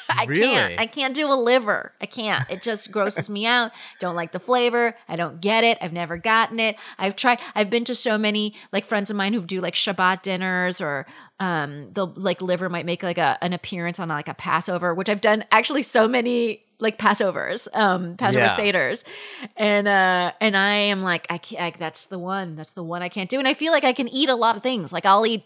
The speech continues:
Speaker 1: beef tongue or whatever. I don't, I'm,
Speaker 2: Yeah.
Speaker 1: I can eat s-, a lot of, I don't ha-, I'm not gro-, I'm not grossed out by that. Uh, but liver
Speaker 2: I'll
Speaker 1: is
Speaker 2: tell
Speaker 1: the
Speaker 2: you
Speaker 1: thing I
Speaker 2: why. I'll
Speaker 1: can't.
Speaker 2: tell you just from hearing you right there and then.
Speaker 1: Mm.
Speaker 2: I think I know what your issue is.
Speaker 1: What is my issue?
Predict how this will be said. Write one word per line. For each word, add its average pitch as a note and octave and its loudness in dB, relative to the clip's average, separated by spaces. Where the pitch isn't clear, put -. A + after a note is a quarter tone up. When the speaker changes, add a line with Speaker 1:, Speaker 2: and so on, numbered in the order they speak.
Speaker 1:
beef A#3 -2
tongue A3 0
or F#3 0
whatever. F#3+ 2
I D3 2
don't, G3+ -2
I'm, D#3 -2
Speaker 2:
Yeah. A#2 4
Speaker 1:
I A3 6
can A#3+ -4
eat B3+ -4
s-, - -12
a G#3+ 0
lot G3 2
of, F3+ -4
I F#3 -2
don't G#3+ -4
ha-, A3 -4
I'm G#3+ -4
not A3 -4
gro-, G3+ -2
I'm G#3 -2
not G#3+ -4
grossed G3 -2
out G3+ 2
by D3+ 2
that. C3 2
Uh, F3 -2
but F3 -6
liver F3 0
Speaker 2:
I'll C#3 0
Speaker 1:
is C#3+ -8
Speaker 2:
tell F3 0
Speaker 1:
the F#3 4
Speaker 2:
you F3+ 2
Speaker 1:
thing D3 -4
I C#3 8
Speaker 2:
why. A2 6
I'll G2+ -4
Speaker 1:
can't. A#2+ -8
Speaker 2:
tell C#3+ 2
you C#3 -2
just C#3 -2
from D3 -4
hearing C3+ 2
you A2 0
right G#2+ 2
there A2+ 4
and A#2 -2
then. F2+ -8
Speaker 1:
Mm. E3 -12
Speaker 2:
I G#2+ -12
think C#3 2
I C3 10
know B2 4
what A2+ 2
your G#2 0
issue A2+ -8
is. - -20
Speaker 1:
What F#3 -8
is G3+ -12
my G#3 -8
issue? G#3 -16